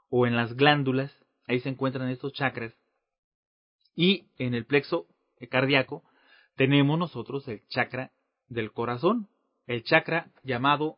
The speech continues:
en el mundo oriental chakra anahata, así se le llama en el mundo oriental,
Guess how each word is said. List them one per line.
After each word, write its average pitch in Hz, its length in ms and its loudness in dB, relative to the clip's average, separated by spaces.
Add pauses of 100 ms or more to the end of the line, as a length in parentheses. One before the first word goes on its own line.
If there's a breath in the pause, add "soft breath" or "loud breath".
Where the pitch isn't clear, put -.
(160)
en 120 200 -6
el 120 120 -4
mundo 170 460 2 (640 soft breath)
oriental 135 720 4 (240)
chakra 147 560 -4 (180)
anahata, 139 960 2 (220)
así 127 220 -10
se 135 120 -10
le 120 140 -6
llama 123 460 -2 (100)
en 113 160 -8
el 110 120 -8
mundo 120 220 -4
oriental, 127 520 -2